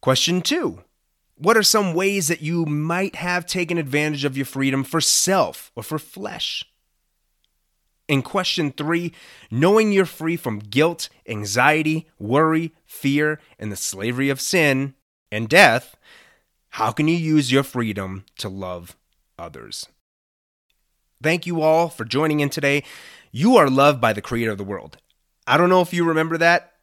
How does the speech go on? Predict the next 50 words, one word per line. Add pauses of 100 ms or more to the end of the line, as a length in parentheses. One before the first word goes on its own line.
I
don't
know
if
you
know
that, (280)
but
you
are
loved
by
the
creator
of
the
entire
world
to
the
point
that (140)
he (100)
died
on
a
cross
and
got
resurrected
for
you. (960)
Okay? (160)
Now
you
are
free
from
death.
You
are
free
from
sin.
You
are
free
from
the
chains